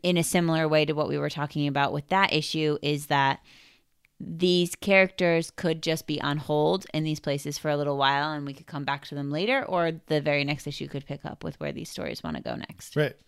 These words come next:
Speaker 2: So we'll go and follow Magic's story. We might not get an immediate resolution for Reign and
Speaker 1: Mm-hmm.
Speaker 2: Tyr. That might
Speaker 1: That's
Speaker 2: be
Speaker 1: the
Speaker 2: a
Speaker 1: only one that's like, we got, are we gonna get that soon? 'Cause that's the only thing that feels really unresolved and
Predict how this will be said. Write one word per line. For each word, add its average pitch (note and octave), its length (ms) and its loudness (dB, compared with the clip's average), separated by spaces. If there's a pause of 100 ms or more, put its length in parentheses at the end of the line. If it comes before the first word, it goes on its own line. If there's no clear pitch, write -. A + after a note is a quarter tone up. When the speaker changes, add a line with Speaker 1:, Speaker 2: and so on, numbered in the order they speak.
(160)
Speaker 2:
So D3 220 2
we'll C3 200 4
go C3 480 6
and A#2+ 220 -4
follow B2 380 4
Magic's B2+ 420 0
story. A2+ 360 -2
We A#2 140 0
might B2 300 -2
not A#2+ 200 -4
get B2+ 360 -2
an B2+ 100 -2
immediate A#2+ 640 0
resolution A#2 580 0
for A2 140 -4
Reign G#2 460 -2 (200)
and F3+ 100 0
Speaker 1:
Mm-hmm. D#3+ 120 0
Speaker 2:
Tyr. A2+ 300 -2 (360)
That - 80 -2
might A#2 60 0
Speaker 1:
That's A#3+ 280 8
Speaker 2:
be G#2 40 0
Speaker 1:
the A#3+ 100 2
Speaker 2:
a F3 40 -2
Speaker 1:
only F3 240 0
one D#3 200 -2
that's D3 220 -4
like, C#3 320 -4
we D#3+ 160 -6
got, G3+ 280 6
are E3 180 2
we F#3 80 0
gonna G3+ 180 0
get D#3 260 -2
that D3+ 300 6
soon? F3+ 380 -2
'Cause E3+ 80 -4
that's G3 180 -2
the - 140 -6
only F3 320 -2
thing D#3 200 -4
that C#3 160 -2
feels C#3+ 360 -2
really C#3+ 500 -4
unresolved C#3 800 -4
and C3+ 240 -2